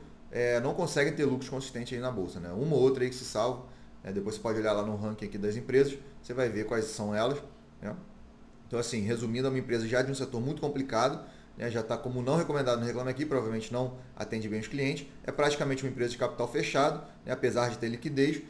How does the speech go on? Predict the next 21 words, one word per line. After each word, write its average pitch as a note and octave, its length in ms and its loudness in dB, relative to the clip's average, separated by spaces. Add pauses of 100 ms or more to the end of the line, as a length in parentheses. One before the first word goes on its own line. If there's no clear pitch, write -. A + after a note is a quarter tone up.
(140)
mas - 120 -6
quando C#3+ 160 0
você D3+ 80 -2
olha C3+ 120 4
os B2+ 60 -6
balanços, B2+ 520 0
você C#3 80 -2
elimina B2 360 -2
em - 20 -2
um C3+ 80 -2
segundo, C3 440 -4 (320)
né? A2+ 220 -2
O G2 60 0
patrimônio A2 400 -2
despencando, C3+ 560 -2
a - 20 2
receita B2 300 0
despencando, C#3+ 640 -2 (380)
né? A2 260 -2
Lucro B2+ 240 2
caindo, D3+ 680 0